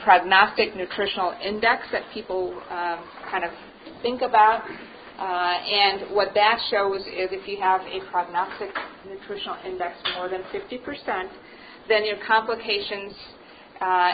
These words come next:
increase in your patients as well as, uh, mortality. If you have increased number of complications, then we would expect the patient's, uh, length of stay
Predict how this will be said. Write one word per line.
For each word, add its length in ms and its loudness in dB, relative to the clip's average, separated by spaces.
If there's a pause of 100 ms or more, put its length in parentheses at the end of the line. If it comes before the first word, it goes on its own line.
increase 560 -2 (180)
in 120 -8
your 140 -2
patients 520 -6 (260)
as 160 -2
well 220 2
as, 400 0 (240)
uh, 160 -6
mortality. 840 -4 (1600)
If 180 0
you 140 -2
have 340 4
increased 520 -4 (120)
number 240 -2
of 180 -2
complications, 840 -6 (440)
then 320 2
we 140 0
would 140 4
expect 640 0
the 80 -2 (100)
patient's, 540 -4 (260)
uh, 300 -2 (500)
length 340 0
of 100 -4 (120)
stay 420 0